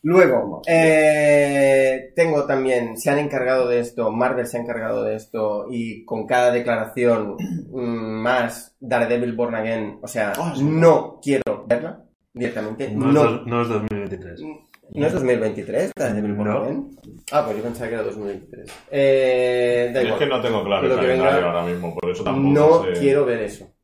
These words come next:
Speaker 1: No quiero ver eso. Van a destrozar uno de los cómics de mi vida. No quiero ver eso.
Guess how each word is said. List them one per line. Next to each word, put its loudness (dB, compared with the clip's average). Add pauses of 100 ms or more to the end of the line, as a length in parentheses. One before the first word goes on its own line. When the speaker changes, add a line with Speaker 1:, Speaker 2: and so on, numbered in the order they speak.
(120)
Speaker 1:
No 2
quiero 0
ver -4
eso. -14
Van -2
a 2
destrozar -6
uno -4
de -6
los -8 (240)
cómics -2
de -2
mi -4
vida. -10
No 0
quiero -6
ver -8
eso. -18